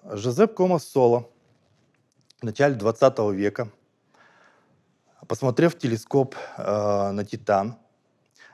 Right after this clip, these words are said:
обнаружил такое явление, то есть, э, затемнение, яркость, э, центральной части диска,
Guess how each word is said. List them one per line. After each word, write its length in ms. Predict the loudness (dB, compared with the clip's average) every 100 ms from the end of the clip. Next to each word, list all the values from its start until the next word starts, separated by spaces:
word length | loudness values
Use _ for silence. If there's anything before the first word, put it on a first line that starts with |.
| -8
обнаружил 560 | -4 0 0 0 -2
такое 300 | -4 0 0
явление, 480 | 0 0 0 0 -6
то 120 | -8
есть, 260 | -10 -10 _
э, 400 | -6 -4 -2 -4
затемнение, 720 | -4 -8 -6 -6 -4 -4 -6 -2
яркость, 560 | 0 0 -2 -10 -6
э, 120 | -4
центральной 580 | -4 -8 -2 0 2 -2
части 380 | -4 -4 -4 -10
диска, 520 | -12 -14 -8 -8 -8